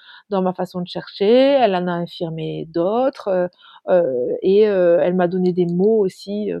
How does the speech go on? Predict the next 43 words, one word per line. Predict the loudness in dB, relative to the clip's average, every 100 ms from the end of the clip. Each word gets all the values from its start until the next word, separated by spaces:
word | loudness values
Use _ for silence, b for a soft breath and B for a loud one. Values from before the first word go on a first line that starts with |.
| -8
parfois | -12 _ -4 -4
très, | -4 -8
beaucoup | -6 -8 -12
plus | -18
précis | -12 -10 -10 -8 -6 -6
de | -10
ce | -12
que | -10
j'avais. | -8 -8 -4 -2 -2 -4 B B B B B _
Et, | 0 4 4 4
euh, | 2 -2 -6 -10 -8
donc, | -4 -2 -2
euh, | -4
c'était | -4 -6 -2
la, | 0 0
la | -2
première | -6 -6 -4
personne | -4 -4 -4
avec | -4 -6 -8
qui | -10
j'ai | -10
décidé | -10 -10 -10 -8
de, | -8 -10 -12
de | -16
collaborer, | -10 -8 -6 -4 -4 2 2 4 4
euh, | 2 -4 -8 -10 -14 -18 B B B _
euh, | -6 -4 -4 -6 -6
et | -10
ça | -4
a | -4
été | -2 -4
très, | -6 -2 2 2 2 -2
très | -2 0 2
intéressant, | -2 -2 -8 -8 -12
très | -8 -4
riche. | 0 -2 -2 B B B -20 -20 _
Ensuite, | -4 -4 -4 -6 -2
j'ai | -2 0 0
collaboré | 0 0 0 2
avec, | 2 0 -4 -6
euh, | -4
Maxime | -4 -4 -6 -6
Fleuriot, | -4 -2 -2 0 2 2